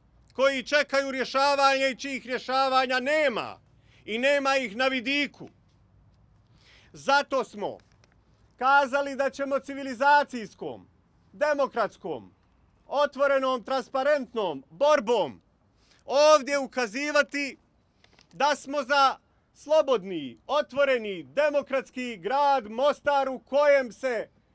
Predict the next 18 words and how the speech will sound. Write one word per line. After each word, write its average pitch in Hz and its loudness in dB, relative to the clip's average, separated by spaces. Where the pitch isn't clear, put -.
sve, 262 0
svačija 277 -2
prava 262 2
poštuju, 196 -4
u - -16
kojem 294 0
se 285 0
ne 302 2
gaze 240 0
ničija 226 -4
prava 202 0
i 240 -10
ne 269 -2
ograničavaju 285 0
ničija 240 -2
prava, 202 -2
a 247 4
pogotovo 233 2